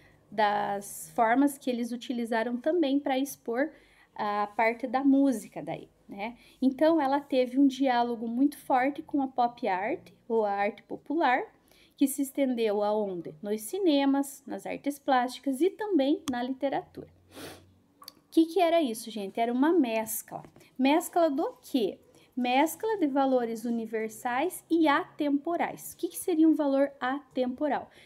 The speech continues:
Que não precisa ser determinado em determinado tempo, né? Ele pode voltar pro passado, ele pode, de repente, pensar um pouco no futuro, mas ele é fora daquele tempo específico. Elementos da cultura de massa,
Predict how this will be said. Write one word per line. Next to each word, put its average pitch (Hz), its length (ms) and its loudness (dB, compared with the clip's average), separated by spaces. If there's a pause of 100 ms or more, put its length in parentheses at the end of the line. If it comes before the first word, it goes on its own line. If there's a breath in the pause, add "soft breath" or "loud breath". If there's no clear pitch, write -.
(160 soft breath)
Que 330 160 2
não 320 320 8
precisa 349 580 0
ser 302 300 -2
determinado 285 960 0
em 269 120 6
determinado 277 640 2 (120)
tempo, 269 400 2 (280)
né? 226 200 -6
Ele 240 100 -4
pode 233 300 -2
voltar 226 380 -8
pro 220 120 -14
passado, 262 640 -2
ele 208 120 -8
pode, 220 320 -10
de 214 120 -2
repente, 233 380 -4
pensar 240 400 -4
um 226 60 -6
pouco 233 280 -8
no 254 120 0
futuro, 370 520 0 (440 loud breath)
mas 311 360 4
ele 311 160 2
é 330 60 2
fora 311 400 0
daquele 311 380 -2
tempo 311 340 0
específico. - 800 -6 (600 loud breath)
Elementos 285 880 4
da 247 100 2
cultura 269 580 -2
de 254 140 -4
massa, 339 580 0